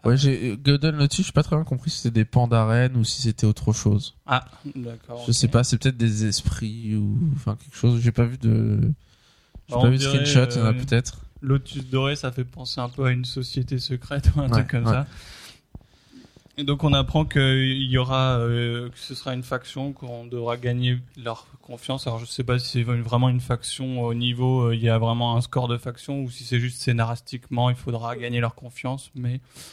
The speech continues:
Speaker 2: euh, on, on découvrira ça. Et toujours, euh, chez les Pandaren, on a un autre groupe qui s'appelle les, les Brewmasters, donc les, les maîtres brasseurs, et qui sont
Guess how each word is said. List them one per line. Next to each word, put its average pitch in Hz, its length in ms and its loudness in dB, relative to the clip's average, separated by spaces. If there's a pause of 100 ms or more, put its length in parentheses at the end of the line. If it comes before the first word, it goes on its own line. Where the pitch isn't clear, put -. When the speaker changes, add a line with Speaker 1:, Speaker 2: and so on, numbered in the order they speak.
(580)
Speaker 2:
euh, 113 260 2 (100)
on, 117 300 -10 (100)
on 117 40 -14
découvrira 113 560 0
ça. 151 380 -2 (760)
Et 135 100 -2
toujours, 147 440 2
euh, 120 240 2
chez 135 140 0
les 139 60 2
Pandaren, 123 600 2
on 123 320 -8
a 117 260 -6 (220)
un 147 160 -2
autre 143 220 0
groupe 139 300 -2
qui - 120 -16
s'appelle 120 500 0
les, 113 240 -2
les 113 160 -6
Brewmasters, 127 1120 0 (440)
donc 120 200 -18
les, 117 320 0
les 113 140 -2
maîtres 117 540 -4
brasseurs, 127 720 -2 (640)
et 123 180 -4
qui 135 220 -6
sont 143 560 -4